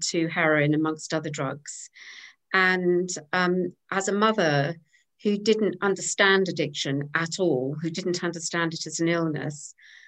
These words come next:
I just knew that I wanted to do something as a legacy for him to support families who might be in the same position as myself. Mm. And, um, we'd set up,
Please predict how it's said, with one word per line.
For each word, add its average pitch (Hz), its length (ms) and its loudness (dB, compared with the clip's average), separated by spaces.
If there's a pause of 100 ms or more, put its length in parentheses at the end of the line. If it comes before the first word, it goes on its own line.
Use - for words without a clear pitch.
(340)
I 180 240 4
just 196 360 -2
knew 190 560 6 (360)
that 185 160 2
I 180 100 4
wanted 180 380 0
to - 100 -6
do 185 140 -2
something 175 720 -2 (420)
as 214 160 2
a 240 60 2
legacy 269 560 4
for 175 80 -4
him 156 540 0
to 202 200 2
support 190 540 -2
families 170 680 2 (380)
who 202 160 4
might 202 260 4
be 185 120 0
in 180 80 4
the 175 80 2
same 175 320 0
position 170 580 -4 (220)
as 165 120 -4
myself. 160 560 -2 (400)
Mm. 294 280 -12 (460)
And, 185 420 2 (280)
um, 180 440 0
we'd 202 260 -2
set 254 320 -2
up, 190 180 2